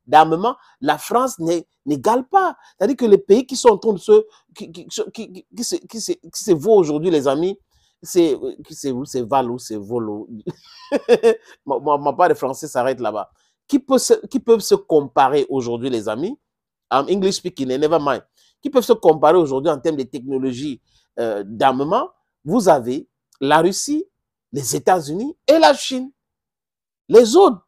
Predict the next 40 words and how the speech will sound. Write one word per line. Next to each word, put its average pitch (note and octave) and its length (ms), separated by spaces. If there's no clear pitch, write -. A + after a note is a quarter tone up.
prennent B3+ 180
la F#3+ 140
technologie E3 580
qui - 160
vient C3+ 240
de A#2+ 100
la A2 140
Russie. E4 500
Parce D3+ 200
que A3+ 60
la F#3+ 120
Russie, G3 340
avec G#3 280
ses C#3+ 200
alliés, D3+ 400
partage C#4 520
certaines A3 420
technologies A#3 640
militaires. E4+ 600
Comprendre. F4 960
Donc, D4 240
quand F4 100
la C4+ 140
France B3+ 360
raconte B3 420
des E3+ 140
histoires F#3+ 300
comme E3 160
ça, G#3 240
après F#3+ 240
un F#3+ 100
papier F#3+ 540
qu'ils F#3+ 260
ont F#3+ 120
bien D#3+ 320
organisé D#3+ 580
et D#3+ 100
tout G3 120
ça, - 240
ils D#4 160